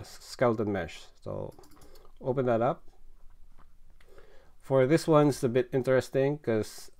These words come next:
uh, the naming structure is all the same except for one bit. So if I go under thigh here,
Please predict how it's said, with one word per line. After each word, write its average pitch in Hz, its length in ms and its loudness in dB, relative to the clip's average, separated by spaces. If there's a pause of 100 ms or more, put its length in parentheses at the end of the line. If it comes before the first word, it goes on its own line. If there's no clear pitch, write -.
uh, 107 640 -2
the 107 640 0 (240)
naming 139 320 6
structure 135 640 2
is - 480 -6
all 123 160 4
the 131 120 0
same 127 440 0 (880)
except - 560 -2
for 107 160 2
one 104 320 2
bit. 90 320 -4
So - 240 -6
if 95 160 -6
I 120 80 2
go 147 160 0
under 135 320 2
thigh 117 400 2
here, 107 400 -2